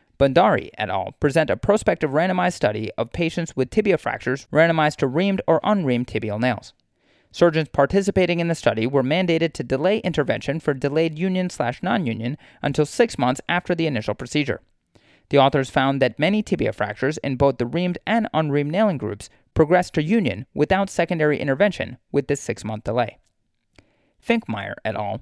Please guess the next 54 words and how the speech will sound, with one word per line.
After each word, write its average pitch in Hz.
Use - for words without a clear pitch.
present 170
a 175
prospective 165
randomized 180
trial 117
of 143
tibia 190
fractures 147
treated 180
with 143
reamed 180
or 156
unreamed 135
intramedullary 110
nails. 123
For 139
closed 240
fractures, 123
they 139
found 143
a 127
higher 208
rate 147
of 143
union 151
at -
four 220
months 120
in -
the 139
reamed 190
group, 101
but 131
no 214
difference 131
at 131
six -
or 139
twelve 107
months. 117
There 131
was 127
no 196
difference 156
in 147
union 180
rates 104
for -
open 202
fractures 123
at 123
any 107
time 131
point. -